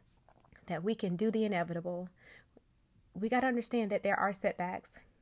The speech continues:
There can be roadblocks, okay? Because this is a journey. So how do we overcome those roadblocks? You know, what, what are the strategies that we can use to help ourselves believe in ourselves, <laughs> okay?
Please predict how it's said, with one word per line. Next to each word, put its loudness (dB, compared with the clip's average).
There 0
can -2
be 0
roadblocks, -2
okay? -6
Because -2
this 2
is 2
a -2
journey. -8
So -6
how -2
do 0
we -2
overcome -2
those -4
roadblocks? -8
You -6
know, -6
what, -2
what -2
are 2
the 2
strategies -2
that -2
we -2
can -12
use -4
to -14
help -2
ourselves -4
believe -4
in -2
ourselves, 0
<laughs> 2
okay? 2